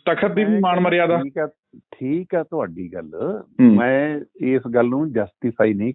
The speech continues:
Speaker 2: ਕਰਦਾ, ਸਹੀ ਨਹੀਂ ਠਹਿਰਾਉਂਦਾ।
Speaker 1: ਹੂੰ।
Speaker 2: ਪਰ ਜਦੋਂ ਇਨਫਾਰਮਲ ਟਾਕ ਹੁੰਦੀ ਹੈ ਨਾ, ਉਹਦੇ ਵਿੱਚ ਹੋ ਜਾਂਦਾ ਹੁੰਦਾ।
Speaker 1: ਹੂੰ, ਜੀ।
Speaker 2: ਦੋਸਤ ਦੋਸਤ ਨੂੰ ਭੈਣ ਦੀ ਗੱਲ ਕੱਢ ਦਿੰਦਾ।
Speaker 1: ਜੀ।
Speaker 2: ਉਹਨਾਂ ਦਾ ਪਿਆਰ ਘੱਟ ਨਹੀਂ ਹੁੰਦਾ, ਉਹਨਾਂ ਦਾ ਸਤਿਕਾਰ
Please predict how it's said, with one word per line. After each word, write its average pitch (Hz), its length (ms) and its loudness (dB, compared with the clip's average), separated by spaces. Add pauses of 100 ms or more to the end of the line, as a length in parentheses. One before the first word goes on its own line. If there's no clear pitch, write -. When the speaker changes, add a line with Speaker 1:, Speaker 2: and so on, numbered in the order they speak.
Speaker 2:
ਕਰਦਾ, 110 300 2
ਸਹੀ 104 400 0
ਨਹੀਂ 110 220 0
ਠਹਿਰਾਉਂਦਾ। 98 640 -2 (380)
Speaker 1:
ਹੂੰ। 101 200 2 (100)
Speaker 2:
ਪਰ 147 140 2
ਜਦੋਂ 170 420 -2
ਇਨਫਾਰਮਲ 165 580 -4
ਟਾਕ 123 360 0
ਹੁੰਦੀ 110 320 -6
ਹੈ 120 60 -4
ਨਾ, 156 80 -4
ਉਹਦੇ 180 300 -6
ਵਿੱਚ 196 220 -10 (120)
ਹੋ 131 180 2
ਜਾਂਦਾ 110 260 0
ਹੁੰਦਾ। 92 340 -6 (360)
Speaker 1:
ਹੂੰ, 123 280 2 (240)
ਜੀ। 131 180 2
Speaker 2:
ਦੋਸਤ 226 340 2 (100)
ਦੋਸਤ 240 360 0
ਨੂੰ 240 100 2
ਭੈਣ 240 240 0
ਦੀ 208 140 2
ਗੱਲ 208 160 0
ਕੱਢ 214 140 2
ਦਿੰਦਾ। 208 380 -2 (420)
Speaker 1:
ਜੀ। 131 300 2 (520)
Speaker 2:
ਉਹਨਾਂ 339 160 0
ਦਾ 349 80 2
ਪਿਆਰ 277 400 4 (100)
ਘੱਟ 220 120 -2
ਨਹੀਂ 226 160 -6
ਹੁੰਦਾ, 190 240 0
ਉਹਨਾਂ 269 260 2
ਦਾ 294 60 -2
ਸਤਿਕਾਰ 226 460 -2